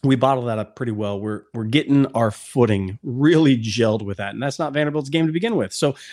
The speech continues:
they're not gonna come out here and try to outmuscle us. They are gonna come out here and they're gonna try to get the quarterback in positions, because if you think that Will Levis is the, is the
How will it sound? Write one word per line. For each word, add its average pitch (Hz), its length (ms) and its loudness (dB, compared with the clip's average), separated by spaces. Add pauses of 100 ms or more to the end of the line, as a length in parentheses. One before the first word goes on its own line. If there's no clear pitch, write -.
they're 151 100 2
not 160 80 4
gonna 156 160 0
come 156 100 -4
out 151 120 -2
here 131 100 -4
and 120 80 -6
try 131 120 -4
to 117 60 -6
outmuscle 113 440 -8
us. - 120 -16
They 117 120 -8
are 151 80 -6
gonna 139 120 -4
come 110 140 -8
out 101 140 -8
here 101 160 -10 (360)
and 110 80 -6
they're 107 80 -4
gonna 107 140 -6
try 123 380 -6
to 131 160 -12
get 113 260 -6
the 95 80 -12
quarterback 175 500 -6
in 127 140 -2
positions, 107 540 -4
because 107 260 -2
if 110 140 -2
you 196 200 4
think 170 360 2
that 120 180 2
Will 131 200 2
Levis 123 340 2
is 113 180 -6
the, 104 160 -6 (340)
is 110 200 0
the 101 180 -2